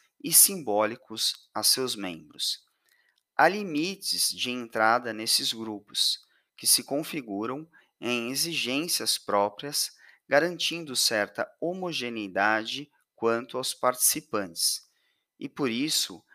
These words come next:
a aquisição de capital é tida como tributária, pois é preciso provar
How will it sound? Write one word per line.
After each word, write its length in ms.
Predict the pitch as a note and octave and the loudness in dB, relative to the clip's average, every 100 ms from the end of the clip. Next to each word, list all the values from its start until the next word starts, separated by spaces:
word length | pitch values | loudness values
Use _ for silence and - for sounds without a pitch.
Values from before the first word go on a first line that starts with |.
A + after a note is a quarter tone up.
| _ - | _ -2
a 140 | A2 | 2
aquisição 640 | A#2+ - A2+ G#2+ - B2+ D#3 | 2 -2 -4 0 0 0 -4
de 140 | C3+ | -8
capital 800 | - A2+ - F#2 - A2+ B2 - _ _ _ | -6 -8 -8 -8 0 2 2 -4 _ _ _
é 140 | - G#2 | -12 -6
tida 480 | - - D#3 B2 G#2 | 0 0 0 -4 -4
como 400 | - A2+ G#2+ G#2 | -6 -10 -10 -10
tributária, 1000 | - D3+ F#3 G#3 G#3 G#2+ F2+ D#2+ D#2+ - _ _ _ _ | -6 -6 -4 -8 0 4 4 2 -6 -20 _ _ _ _
pois 280 | - A2+ G2+ | -4 -2 -2
é 60 | G#2+ | -4
preciso 640 | - G#2+ - C3+ E3+ F3 | -4 0 0 0 -4 -6
provar 680 | - D#3 A2+ G#2 G#2 A2 D3+ | -4 -2 0 4 6 4 0